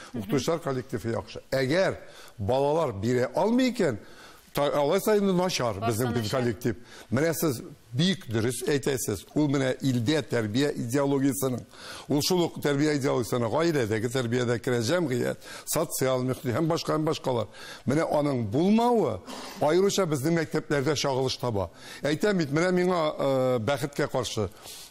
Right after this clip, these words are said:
Speaker 1: Совет властьларында да эшләргә туры килде мәктәп директоры бу. Бүген дә мин, э, Казан федераль университетында нәкъ менә укытучылар, психологлар әзерли торган, э, кафедраның мөдире булып эшлим.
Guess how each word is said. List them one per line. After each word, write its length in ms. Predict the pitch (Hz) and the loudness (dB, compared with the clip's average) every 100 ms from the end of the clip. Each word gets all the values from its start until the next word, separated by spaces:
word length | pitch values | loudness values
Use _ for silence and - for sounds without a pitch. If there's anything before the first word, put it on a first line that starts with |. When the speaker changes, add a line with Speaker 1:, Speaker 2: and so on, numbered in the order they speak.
| - | -8
Speaker 1:
Совет 380 | - 143 127 117 | -2 2 2 0
властьларында 720 | 127 123 - 143 143 147 151 | -2 -2 0 0 2 0 2
да 60 | 156 | 0
эшләргә 380 | - 160 156 156 | 0 0 0 0
туры 320 | 156 147 143 | 0 0 0
килде 260 | 160 147 147 | 0 0 0
мәктәп 300 | 143 - 139 | 0 0 0
директоры 360 | 143 135 147 | 0 0 0
бу. 140 | 135 139 - - 117 | -2 -4 -8 -6 0
Бүген 300 | 170 208 202 | 4 4 4
дә 120 | 196 | 4
мин, 240 | 170 151 - | 4 2 2
э, 180 | 151 147 - 131 - | 2 2 -2 -4 0
Казан 320 | 131 151 131 | 0 0 0
федераль 420 | 135 127 139 131 | 0 2 0 0
университетында 880 | 127 120 123 104 131 107 131 165 - - - - | 0 0 0 -2 -4 0 0 2 0 -4 -16 -4
нәкъ 340 | 113 143 196 - | 0 0 0 0
менә 240 | 170 147 - | 0 0 -2
укытучылар, 760 | 151 - 127 - 117 139 156 - | -4 -2 -4 -2 0 0 0 -2
психологлар 680 | - 127 120 156 151 156 147 | -6 -4 0 0 0 0 0
әзерли 360 | 135 117 139 165 | 0 0 0 0
торган, 440 | 120 123 165 175 - - - - - | -2 0 0 0 -10 -14 -12 -12 -2
э, 680 | 143 139 139 139 135 135 131 | 0 2 2 2 2 2 0
кафедраның 600 | 151 165 180 170 175 165 147 | 0 0 0 2 2 4 2
мөдире 240 | 131 151 | 4 4
булып 280 | 156 139 110 | 4 2 2
эшлим. 240 | - 95 | -4 -8